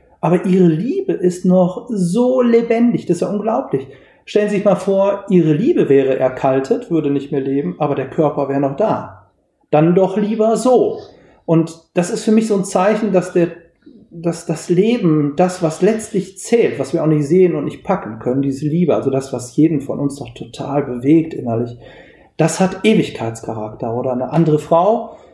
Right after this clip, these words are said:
die mir sagte, „Daniel, jetzt ist der Winfried schon seit zwölf Jahren tot, ich hab mich schon zwölf Jahre von dem entfernt.“ Und ich hab gesagt,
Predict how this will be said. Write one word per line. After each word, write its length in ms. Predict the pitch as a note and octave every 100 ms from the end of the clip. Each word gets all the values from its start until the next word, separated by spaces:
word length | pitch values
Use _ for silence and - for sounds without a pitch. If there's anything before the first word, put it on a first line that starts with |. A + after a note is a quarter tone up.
| _ _ _ _ _ -
die 100 | G3
mir 160 | F#3+
sagte, 560 | E3 F#3 F#3 G3 F3 F3 F3+
„Daniel, 400 | F3+ F#3 F3 E3
jetzt 160 | E3+
ist 160 | F#3+ -
der 160 | F3
Winfried 420 | F3+ G#3 G3+ F3 F3
schon 220 | F3+ F3+
seit 260 | F3 E3+
zwölf 480 | E3+ - G3 F#3+ F#3+
Jahren 220 | F3+ E3
tot, 240 | D#3+ F3 D#3
ich 100 | D#3
hab 100 | F3+
mich 160 | D#3+
schon 200 | - E3+
zwölf 560 | F3 - F#3 F#3+ F3+ -
Jahre 320 | E3+ E3 D3+
von 200 | - D#3
dem 200 | D3+ C#3+
entfernt.“ 480 | C3+ C3+ D3 C3 A#2+
Und 60 | A#2+
ich 100 | B2+
hab 100 | -
gesagt, 380 | B2 B2+ -